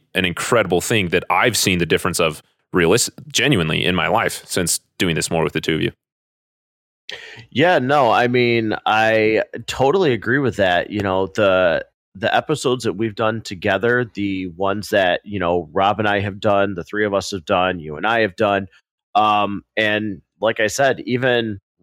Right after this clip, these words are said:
Speaker 2: Rob, uh, being with his brother, um, and listening to the, the Fight Club episode and just listening to the Goodfellas one. You know, I said earlier, Fight Club's cracked the top ten already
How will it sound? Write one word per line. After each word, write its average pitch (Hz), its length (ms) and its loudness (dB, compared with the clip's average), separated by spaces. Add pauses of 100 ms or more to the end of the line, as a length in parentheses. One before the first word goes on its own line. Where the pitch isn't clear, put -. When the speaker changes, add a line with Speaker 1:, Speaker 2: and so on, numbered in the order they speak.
Speaker 2:
Rob, 110 360 4 (360)
uh, 87 380 2 (320)
being 117 240 0
with 107 160 -2
his 98 220 -6
brother, 101 500 0 (420)
um, 90 540 2
and 92 200 -4
listening 95 720 -2 (460)
to 95 640 -2
the, 85 400 0
the 90 80 -6
Fight 139 260 -2
Club 104 240 -4
episode 90 560 0
and 82 240 -2
just 92 240 -6
listening 95 320 -4
to - 100 -16
the - 80 -8
Goodfellas 98 520 -2
one. 71 240 -4 (180)
You 78 100 -4
know, 85 80 0
I 92 60 2
said 98 220 -4
earlier, 110 260 2
Fight 92 300 -2
Club's 90 300 -2
cracked - 420 -2 (120)
the - 60 -4
top - 280 -2
ten 123 180 0
already 78 420 0